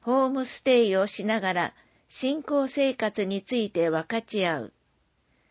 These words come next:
写真の説明。テーブルを囲んで青年と韓国の方が手を合わせています。写真終わり。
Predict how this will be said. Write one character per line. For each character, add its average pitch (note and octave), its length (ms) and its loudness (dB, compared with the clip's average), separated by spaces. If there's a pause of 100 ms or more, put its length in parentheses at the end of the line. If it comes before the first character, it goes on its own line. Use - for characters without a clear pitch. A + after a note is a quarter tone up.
写 G3 240 -4
真 B3 340 -2
の A#3 140 2
説 A3+ 380 0
明。 G3+ 400 -2 (880)
テ C#4 200 6
ー - 20 0
ブ C#4 160 0
ル B3 180 4
を A#3 80 0
囲 A#3+ 380 -2
ん A3+ 120 -2
で A3 240 -2 (300)
青 B3+ 300 4
年 A#3+ 280 -2
と - 400 -2
韓 C#4 240 -4
国 G#3+ 320 -4
の F#3 140 -4
方 G#3 320 -4
が F#3 240 -4 (260)
手 C#4 200 2
を G3 100 2
合 D3+ 140 0
わ A#3 160 -4
せ G3+ 160 -4
て F3 180 -4
い F3 140 -6
ま F3 180 -6
す。 - 300 -12 (840)
写 G3 280 -2
真 A#3+ 440 0
終 F#3 260 0
わ E3 80 0
り。 D#3+ 200 -8